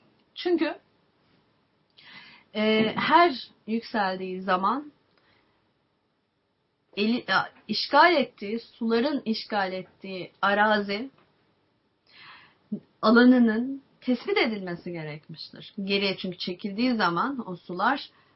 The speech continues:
o, e, baskının meydana geldiği bölgenin tekrar tanımlanabilmesi ve arazi dönüş, arazi bölümlenmesinin yapılabilmesi için, e, sonuçta matematiksel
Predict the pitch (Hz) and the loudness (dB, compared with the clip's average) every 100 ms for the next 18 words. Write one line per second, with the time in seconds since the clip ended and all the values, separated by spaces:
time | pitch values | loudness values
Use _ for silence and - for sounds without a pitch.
0 | _ _ 170 190 190 175 - 185 185 185 | _ _ -4 0 2 0 0 0 0 0
1 | 180 180 190 - - 214 240 214 180 - | 0 0 0 -2 -2 2 2 0 -4 -12
2 | - 170 175 170 180 202 202 170 175 190 | -12 -6 -2 -2 -4 -4 -2 -2 -2 -6
3 | 190 202 202 190 190 254 247 202 196 214 | -4 -2 -2 -4 -4 -4 -2 -4 -4 -4
4 | 202 202 196 190 196 196 190 196 190 190 | -4 -4 -4 -6 -8 -8 -8 -8 -2 2
5 | 196 208 220 233 220 208 196 - 175 185 | 4 4 2 -4 -2 -4 -6 -6 -2 0
6 | 190 196 220 214 202 190 190 180 180 180 | 2 2 2 -2 -4 -8 -8 -8 -10 -12
7 | 190 196 233 226 220 185 175 175 170 214 | -10 -4 -4 -2 -4 -6 -8 -10 -10 -8
8 | 196 - 339 - - - - - _ _ | -8 -8 -10 -16 -20 -20 -20 -20 _ _
9 | - 208 269 247 254 277 254 262 247 277 | -6 -2 0 0 2 0 0 0 2 8
10 | - 269 269 | 8 8 2